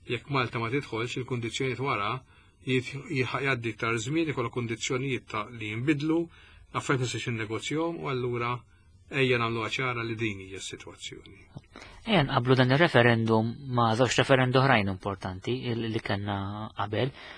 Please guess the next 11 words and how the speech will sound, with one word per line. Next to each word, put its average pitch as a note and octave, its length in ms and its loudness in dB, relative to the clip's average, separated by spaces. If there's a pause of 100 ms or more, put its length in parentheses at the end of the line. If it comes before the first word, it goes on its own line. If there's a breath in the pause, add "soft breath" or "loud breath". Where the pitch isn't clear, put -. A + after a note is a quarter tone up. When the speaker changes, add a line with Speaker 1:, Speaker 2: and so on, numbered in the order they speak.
(140 loud breath)
Speaker 2:
referendum D3 460 4
tal-indipendenza B2 840 4
u C3 80 2
referendum A2+ 480 2
tal-integration. G#2 720 0 (180 loud breath)
Ku F#3+ 140 4
kellek C#3+ 300 12
tqabbilhom A2+ 480 6
it-tlieta A#2+ 280 4
li A2+ 160 4
huma, F#2 300 -2